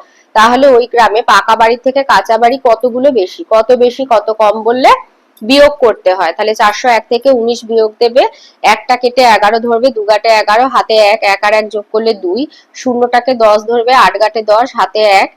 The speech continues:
চার থেকে এক কমে গেলে তিন, তাহলে ওই গ্রামে পাকা বাড়ি থেকে কাঁচা বাড়ি তিনশো বিরাশিটি বেশি আছে। কত বলেছে মিহির বাজারে গিয়ে তিনশো পাঁচ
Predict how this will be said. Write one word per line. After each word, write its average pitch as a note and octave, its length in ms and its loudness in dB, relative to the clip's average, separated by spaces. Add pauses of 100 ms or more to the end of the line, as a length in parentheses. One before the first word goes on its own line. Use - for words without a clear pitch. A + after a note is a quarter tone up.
(320)
চার G#3+ 240 2
থেকে A#3+ 200 -2
এক G#3 200 0
কমে A3 220 -4
গেলে B3+ 240 -2
তিন, E3+ 300 -4
তাহলে A3 200 -2
ওই A3+ 200 4
গ্রামে A#3+ 300 2
পাকা A3 300 2
বাড়ি G#3+ 260 -2
থেকে A#3+ 240 -6
কাঁচা G#3+ 380 -2
বাড়ি A3+ 300 0
তিনশো A3+ 380 -2 (480)
বিরাশিটি C#4 640 0
বেশি G#3+ 400 0
আছে। D#3+ 280 -2 (1700)
কত B3+ 200 2 (100)
বলেছে C#4+ 300 2
মিহির C4+ 340 0
বাজারে A3+ 380 2
গিয়ে C4 160 -2
তিনশো B3+ 300 -4
পাঁচ G3+ 240 0